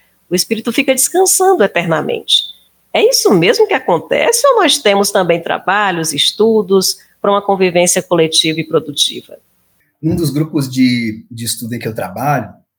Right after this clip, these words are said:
Speaker 2: certa vez apareceu uma, uma pessoa, uma mulher iniciante, né, na doutrina, e muito interessada, mas ela, assim, ainda naquele momento tinha um conhecimento muito, muito pequeno.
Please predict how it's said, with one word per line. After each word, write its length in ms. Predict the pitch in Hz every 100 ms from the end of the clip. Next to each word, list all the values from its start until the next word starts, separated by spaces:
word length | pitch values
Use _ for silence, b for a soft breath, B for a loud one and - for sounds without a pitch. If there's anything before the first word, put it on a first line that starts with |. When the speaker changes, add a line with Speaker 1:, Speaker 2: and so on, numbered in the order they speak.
| _ _
Speaker 2:
certa 360 | - 123 123 117
vez 220 | 117 113
apareceu 520 | - 113 110 - 110
uma, 320 | 104 92 92
uma 180 | 113 107
pessoa, 400 | 139 - - 139
uma 60 | 123
mulher 320 | 117 113 143
iniciante, 880 | 143 151 - 120 104 117 - 196 _ _ _
né, 140 | 107 131
na 100 | 120
doutrina, 680 | 120 123 113 117 156 180 180 B B B _
e 80 | 175
muito 220 | 160 190
interessada, 840 | 165 139 107 - 139 170 180 170 135
mas 220 | 135 147
ela, 120 | 180
assim, 280 | 196 - 101
ainda 260 | 107 135 185
naquele 300 | 147 - 120
momento 460 | 170 170 156 180
tinha 160 | - 156
um 40 |
conhecimento 640 | 151 147 143 - 127 123 139
muito, 400 | 135 139 160 170
muito 180 | 185 185
pequeno. 380 | 262 175 143